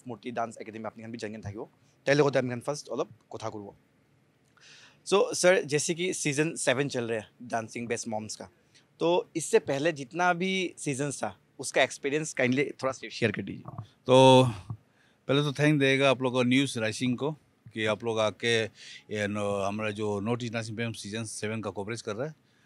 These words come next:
Speaker 2: और बातचीत करने के लिए भी बहुत शुक्रिया, धन्यवाद। और ये सीजन वन से मेरा जर्नी स्टार्ट हुआ था दो हज़ार पन्द्रह में, और एक्सपीरियंस ऐसा था कि बहुत तकलीफ़ हुआ, क्योंकि सीजन वन में छः या सात मम्मी को लेके मैंने ये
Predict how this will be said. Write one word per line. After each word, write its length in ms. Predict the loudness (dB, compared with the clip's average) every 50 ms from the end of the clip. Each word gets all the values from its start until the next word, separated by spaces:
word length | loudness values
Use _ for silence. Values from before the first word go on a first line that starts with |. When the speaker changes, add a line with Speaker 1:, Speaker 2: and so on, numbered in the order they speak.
| _ _ _ -14
Speaker 2:
और 240 | -10 -8 -8 -8 -6
बातचीत 320 | -8 -8 -8 -8 -12 -8
करने 180 | -8 -8 -8 -8
के 60 | -8
लिए 100 | -8 -8
भी 80 | -8 -8
बहुत 260 | -8 -8 -10 -10 -12
शुक्रिया, 400 | -18 -20 -20 -16 -10 -8 -6 -6
धन्यवाद। 400 | -6 -8 -10 -8 -6 -6 -8 -8 -10 -18 _ _ _ _ _ _ _ _ _ -20 -20 _ _ _
और 580 | -4 0 0 2 2 2 2 0 0 -2 -6 -10 -16 -20 _ _ _ _ _ _ _ _ _ _ -4
ये 120 | -4 -4
सीजन 280 | -2 -4 -4 -2 -2 0
वन 280 | 0 2 2 2 0
से 120 | 0 -2 -2
मेरा 180 | 0 0 0
जर्नी 300 | 0 -2 -2 -2 -2 -2
स्टार्ट 220 | -2 -2 -4 -4 -2
हुआ 140 | -4 -4 -4
था 80 | -4
दो 160 | -6 -6 -8
हज़ार 180 | -8 -8 -8 -10
पन्द्रह 260 | -8 -10 -8 -6 -6
में, 180 | -4 -6 -6 -8 -10 _ _ _ _ _ _ _ _ -20 -20 -16 _
और 500 | -6 -4 -2 -2 -2 -2 -4 -6 -8 -14 -18 _ _ _ -16
एक्सपीरियंस 340 | -14 -8 -8 -8 -6 -4 -6
ऐसा 260 | -6 -2 -2 -2 -2
था 180 | 0 -2 -4
कि 280 | -4 -4 -4 -4 -4 -4
बहुत 260 | -4 -4 -4 -2 -2
तकलीफ़ 280 | -4 -2 -2 -4 -4 -2
हुआ, 240 | -2 0 0 -2 -2 _ _ _ _ _ _ _ _ _ _ _ _ _ _
क्योंकि 200 | -10 -8 -8 -6
सीजन 260 | -6 -6 -6 -4 -2 -2
वन 180 | 0 0 0
में 100 | -2 -4
छः 180 | -6 -4 -4 -2
या 100 | -2 -2
सात 220 | -2 -4 -4 -4 -2
मम्मी 300 | -4 -2 0 -2 -2 -4
को 200 | -6 -8 -6 -6
लेके 280 | -4 -4 -6 -6 -6
मैंने 260 | -6 -4 -4 -4 -4
ये 240 | -6 -4 -4 -6 -6